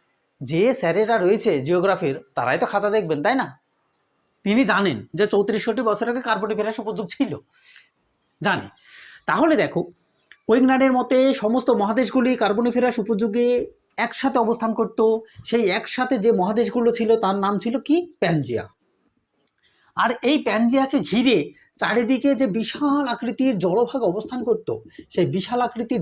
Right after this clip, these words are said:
জলভাগকে বলা হচ্ছে, এই যে এইগুলো জলভাগ, এই বিশাল আকৃতির সমুদ্র বা জলভাগকে বলা হচ্ছে কিন্তু প্যানথালাসা। তাহলে এটাকে কি বলেছিল? না, প্যানথালাসা।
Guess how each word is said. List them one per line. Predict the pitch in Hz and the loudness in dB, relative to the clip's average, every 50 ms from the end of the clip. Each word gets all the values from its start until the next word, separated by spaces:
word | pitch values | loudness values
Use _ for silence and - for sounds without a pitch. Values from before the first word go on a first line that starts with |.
| 139 196 | 0 2
জলভাগকে | 185 226 226 202 226 208 - 220 185 185 | 2 2 2 0 -2 -4 -2 0 0 2
বলা | 180 165 | 2 2
হচ্ছে, | 165 165 - 165 - 190 | 0 0 -2 0 2 2
এই | 175 135 | 2 2
যে | 151 147 180 | 2 0 0
এইগুলো | 180 170 180 214 220 196 147 | 0 0 2 2 2 2 2
জলভাগ, | 180 185 185 143 131 98 90 90 - _ _ - - - - _ - | 2 2 2 2 0 -4 -8 -10 -16 _ _ -20 -20 -20 -10 _ -2
এই | 170 151 208 | -2 -2 -2
বিশাল | 202 - 247 254 254 247 | -2 -2 -2 -2 0 0
আকৃতির | 240 240 247 247 233 - 233 - - | -2 -2 -4 -6 -4 -4 -6 -4 -2
সমুদ্র | - 196 202 220 208 - - 233 214 | -2 -2 0 0 0 2 2 2 4
বা | 220 214 170 | 2 2 2
জলভাগকে | 190 190 220 208 180 208 196 - 226 208 180 | 2 2 2 0 -2 -4 -4 -2 0 0 2
বলা | 185 190 190 196 | 2 2 0 0
হচ্ছে | 190 - 196 180 | -2 -4 -4 -4
কিন্তু | 185 185 185 175 165 - | -4 -4 -4 -4 -4 -2
প্যানথালাসা। | 180 170 175 170 - 165 156 151 151 143 - - - - _ _ _ _ _ _ | 0 0 -2 -2 -2 -2 0 0 0 -2 -4 -8 -12 -12 _ _ _ _ _ _
তাহলে | _ - 165 180 180 | _ -2 0 0 2
এটাকে | 175 196 180 214 214 214 | 2 0 0 -2 -2 -2
কি | 226 220 202 | 0 0 2
বলেছিল? | 233 226 240 233 - 294 269 349 349 349 - - _ _ - | 2 2 2 0 -2 0 0 0 -2 -2 -6 -14 _ _ -6
না, | 160 151 - | -6 -4 0
প্যানথালাসা। | - 170 175 - - 151 160 143 127 123 - - - | 0 2 2 0 0 -2 -4 -2 -2 -2 -4 -6 -10